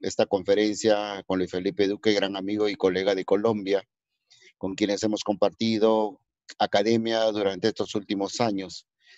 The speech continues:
aparte de algunas visitas hacia algunos países de la región.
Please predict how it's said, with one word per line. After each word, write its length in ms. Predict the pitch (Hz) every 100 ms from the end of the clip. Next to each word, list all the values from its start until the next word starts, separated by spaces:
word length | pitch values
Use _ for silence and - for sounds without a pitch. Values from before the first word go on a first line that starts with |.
| _
aparte 320 | - 110 104 107
de 60 |
algunas 260 | 101 104 101
visitas 800 | 95 - 107 107 104 - - _ _ _ _ _
hacia 400 | 92 - 95 92
algunos 360 | 92 95 98 -
países 280 | 98 95 98
de 120 | 95
la 100 | 90
región. 500 | 98 - 131 110